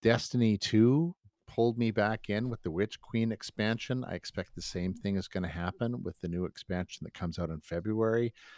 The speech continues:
Destiny is one of those games, it, if I could only have one game to play, it would probably be Destiny two if I couldn't play anything else. It's the thing that keeps me coming back.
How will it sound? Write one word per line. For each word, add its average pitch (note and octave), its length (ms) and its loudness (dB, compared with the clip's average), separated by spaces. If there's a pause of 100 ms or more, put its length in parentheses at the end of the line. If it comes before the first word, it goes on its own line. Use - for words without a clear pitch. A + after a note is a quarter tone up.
(160)
Destiny G2 500 2
is F2+ 180 -4
one F#2 120 2
of F2 80 0
those F2+ 180 0
games, F2+ 640 -2
it, - 140 -2 (1000)
if A2 280 0
I B2 200 6
could - 300 0
only A2+ 280 4
have G2 280 2
one G2 340 2
game B2 580 0 (220)
to - 80 -20
play, D3 600 2 (360)
it G#2+ 140 2
would G2+ 180 -2
probably G2 500 4
be F2+ 200 -2
Destiny F2 560 -4
two D#2 280 -4
if - 140 -10
I D#2+ 60 -4
couldn't E2+ 320 -4
play F2 240 -6
anything D#2+ 340 -4
else. G2+ 340 -2 (380)
It's F#2 160 -4
the - 140 0
thing F#2 240 -2
that - 120 -6
keeps - 380 -6
me E2+ 80 -6
coming E2 340 -4
back. D#2+ 380 -4